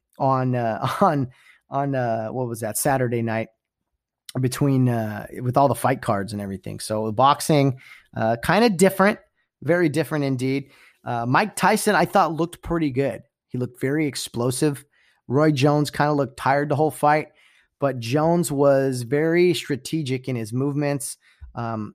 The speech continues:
he kinda locked up Tyson quite a bit, uh, kinda some stall tactics, if you will, it seemed like. But every time he thought Tyson was gonna get going, Ro-, Roy Jones kinda countered him just enough.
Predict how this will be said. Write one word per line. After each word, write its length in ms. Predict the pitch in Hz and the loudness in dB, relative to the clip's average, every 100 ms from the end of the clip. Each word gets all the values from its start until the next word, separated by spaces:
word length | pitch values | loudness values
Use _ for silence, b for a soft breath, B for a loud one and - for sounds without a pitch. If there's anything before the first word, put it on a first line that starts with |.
| _ | _
he 240 | - 135 | -10 -8
kinda 260 | 127 143 131 | -4 -2 -2
locked 360 | 120 120 - 135 | 0 0 0 -2
up 140 | 131 | -2
Tyson 420 | - 135 - 139 | 0 0 0 -4
quite 260 | 127 131 135 | 0 0 0
a 40 | |
bit, 300 | 123 135 131 _ _ _ _ _ | 0 0 -2 _ _ _ _ _
uh, 180 | 117 110 | -8 -8
kinda 320 | - 131 131 | -4 0 0
some 160 | 127 120 | -2 -4
stall 320 | - 127 127 | -2 2 2
tactics, 540 | 131 135 127 127 131 127 | 4 4 2 0 -4 -4
if 140 | 123 | -4
you 60 | 127 | 0
will, 200 | 123 123 | 0 0
it 100 | 113 | -2
seemed 320 | - 135 131 | -2 0 2
like. 360 | 131 127 127 _ _ _ _ - | 2 2 0 _ _ _ _ -6
But 100 | 120 | -2
every 160 | 143 180 | 0 2
time 260 | 202 175 | 4 4
he 60 | 160 | 4
thought 260 | - 147 | 2 0
Tyson 340 | - 151 151 143 | 2 0 0 -2
was 100 | 120 | -2
gonna 200 | 131 127 | -2 -2
get 180 | 120 117 | -4 -4
going, 300 | 127 127 120 | -2 -2 -2
Ro-, 200 | 123 - | -6 -4
Roy 200 | 127 139 | -2 -2
Jones 320 | 127 135 127 | 0 0 0
kinda 240 | - 135 | 0 -2
countered 460 | 131 - 139 143 127 | -2 -2 0 2 2
him 160 | 120 101 | 0 -2
just 400 | - 143 - 135 | 2 2 2 -2
enough. 540 | 120 120 113 - - | 0 0 -2 -4 -12